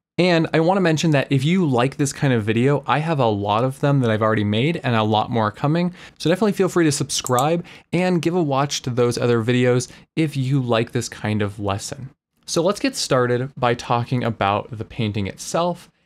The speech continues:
and the lighting that we can notice in the image. So first off, as usual, we're gonna talk about some shadows here. And so we can see a really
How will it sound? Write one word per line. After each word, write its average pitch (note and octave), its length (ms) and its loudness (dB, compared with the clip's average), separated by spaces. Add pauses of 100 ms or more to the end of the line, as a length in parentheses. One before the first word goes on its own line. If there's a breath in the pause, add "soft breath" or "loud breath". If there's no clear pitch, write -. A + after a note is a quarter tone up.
(120)
and B2 140 0
the A#2+ 80 4
lighting A2 560 2 (300)
that A2 100 -2
we G2+ 240 -2
can A2 400 -4
notice A2+ 720 -2
in G2+ 200 -4
the G2 140 -4
image. - 440 -4 (320)
So - 160 -8
first F#3 200 0
off, D3 160 2
as C#3 240 2
usual, B2 400 0
we're A#2 100 0
gonna C3 160 0
talk A#2+ 160 0
about A2 140 -2
some G#2+ 120 -4
shadows C3 500 0
here. C3 320 -4 (600)
And A2+ 180 -2
so A#2 180 0
we C#3+ 200 0
can E3 180 0
see A2+ 680 -2
a A2+ 100 -2
really A#2+ 800 0